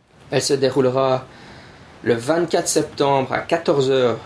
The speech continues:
donc l'après-midi, à la Fleur en papier doré, qui se trouve dans le, au cœur de Bruxelles.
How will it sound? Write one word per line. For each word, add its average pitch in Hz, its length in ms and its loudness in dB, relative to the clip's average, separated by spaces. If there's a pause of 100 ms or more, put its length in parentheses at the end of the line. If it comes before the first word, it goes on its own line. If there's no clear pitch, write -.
donc 113 240 -4
l'après-midi, 120 800 0 (840)
à 127 80 0
la 120 100 2
Fleur 165 380 -2
en 131 40 0
papier 120 300 -4
doré, 117 320 0
qui - 140 -12
se - 60 -12
trouve 120 200 -6
dans 113 160 0
le, 110 160 -2
au - 220 -6
cœur 127 180 0
de 117 100 0
Bruxelles. 147 640 -2